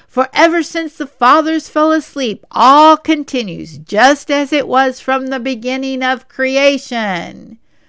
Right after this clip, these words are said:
For when they maintain this, it escapes their notice that by the word of God, the heavens existed long ago,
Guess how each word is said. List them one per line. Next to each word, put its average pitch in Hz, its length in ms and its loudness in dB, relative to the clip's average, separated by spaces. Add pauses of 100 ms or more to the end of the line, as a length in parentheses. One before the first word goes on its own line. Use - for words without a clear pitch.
(140)
For 208 200 -2
when 208 340 -2
they 233 280 2
maintain 311 760 -4
this, 226 480 -6 (160)
it 285 280 0
escapes 294 720 -6
their 226 320 -2
notice 190 640 -6 (300)
that 226 200 -4
by 226 220 4
the 185 160 0
word 277 680 0
of 214 300 -8
God, 180 540 -2 (380)
the 226 160 0
heavens 220 580 -2
existed 202 640 -4
long 208 420 2
ago, 214 520 -2